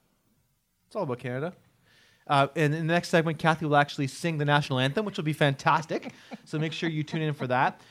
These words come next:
Um, you know, we always talk about country properties and wanting country properties for buyers. Well, we have a country star who has just put up his country property for sale.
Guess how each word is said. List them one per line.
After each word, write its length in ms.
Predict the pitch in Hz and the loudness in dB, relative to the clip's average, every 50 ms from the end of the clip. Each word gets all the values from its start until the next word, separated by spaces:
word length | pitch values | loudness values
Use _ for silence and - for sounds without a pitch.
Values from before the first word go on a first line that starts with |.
| 214 - - | -18 -14 -2
Um, 400 | - 170 170 175 175 175 175 170 - _ | 4 6 8 8 6 6 2 -4 -8 _
you 80 | 202 190 | -4 0
know, 120 | 202 196 | 2 4
we 120 | 185 185 | 8 8
always 160 | 202 254 - - | 8 8 6 4
talk 260 | - 233 208 208 214 | 4 4 4 4 2
about 340 | 190 170 170 175 170 - - _ _ _ _ _ _ | 2 2 2 2 0 -4 -12 _ _ _ _ _ _
country 400 | - - 190 196 190 190 226 202 | -2 0 0 0 2 0 -2 -4
properties 800 | - - 190 175 175 170 - 147 107 92 87 - - - - - - _ _ _ _ - - _ - | 0 4 6 6 6 6 4 2 -2 -2 -6 -8 -10 -12 -12 -14 -18 _ _ _ _ -20 -14 _ -2
and 300 | 151 143 139 139 139 139 - | 0 0 0 0 -2 -4 -4
wanting 480 | 143 143 156 165 185 175 - 175 151 | -2 0 2 2 2 0 -2 -4 -4
country 260 | 143 - 156 147 151 | -2 -4 -4 -4 -4
properties 460 | 139 - 160 147 143 - 147 143 139 - | 0 4 6 6 6 6 4 0 0 0
for 140 | - 147 | -2 -2
buyers. 720 | 135 139 139 131 120 110 113 160 247 247 - - - - _ _ _ - - _ _ _ _ | 2 4 4 4 4 4 2 0 0 0 -2 -6 -8 -8 _ _ _ -20 -20 _ _ _ _
Well, 400 | - 151 151 156 160 165 - - _ _ - | -4 0 2 2 2 0 -2 -6 _ _ -6
we 160 | 160 156 160 | -4 -2 -2
have 120 | 196 208 | 0 -2
a 60 | 202 | -2
country 340 | 185 - 185 190 180 - 196 | -2 0 0 0 2 0 -2
star 480 | 160 - - 131 107 104 107 113 131 - _ _ _ _ _ _ _ _ _ | -4 0 0 2 2 2 0 0 -4 -8 _ _ _ _ _ _ _ _ _
who 360 | - 147 147 147 147 147 147 | -4 -2 0 0 0 0 -2
has 300 | 135 139 143 139 135 127 | -4 -4 -4 -4 -4 -4
just 320 | 120 170 190 190 - _ | -6 -8 -10 -10 -12 _
put 180 | - - 190 185 | -10 -8 -4 -2
up 200 | 180 170 175 - _ _ _ _ _ _ _ _ _ _ | -2 -2 -4 -8 _ _ _ _ _ _ _ _ _ _
his 400 | _ - 147 131 - - - - _ _ _ _ _ | _ -2 -2 0 0 -4 -10 -14 _ _ _ _ _
country 320 | - 175 170 165 170 151 | -4 -4 -2 -2 -2 -4
property 400 | - - 156 147 143 - 135 131 | 2 4 4 4 4 2 -2 -4
for 100 | - 139 | -4 -6
sale. 480 | 131 - - 135 127 110 87 80 87 | -6 -2 0 2 2 2 -2 -4 -10